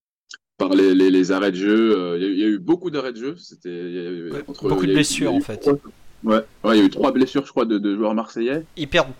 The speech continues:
Speaker 2: trois titulaires sur blessure et c'est trois joueurs importants pour eux en plus, ouais.
Speaker 1: Ouais,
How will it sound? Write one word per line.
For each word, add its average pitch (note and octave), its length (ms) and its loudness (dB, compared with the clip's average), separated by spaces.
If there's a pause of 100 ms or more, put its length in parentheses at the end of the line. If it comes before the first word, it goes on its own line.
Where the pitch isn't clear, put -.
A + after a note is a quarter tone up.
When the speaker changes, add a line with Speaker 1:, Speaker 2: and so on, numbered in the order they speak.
Speaker 2:
trois F3+ 220 -4
titulaires D#3+ 480 -6
sur - 180 -6
blessure C3+ 320 -6
et - 40 -6
c'est - 160 -6
trois E3+ 180 0
joueurs D#3+ 220 2
importants D#3 340 -4
pour B2 180 -6
eux A#2+ 40 -2
en A#2 60 -8
plus, - 260 -16
ouais. A#2+ 80 -14 (1000)
Speaker 1:
Ouais, G#2 180 4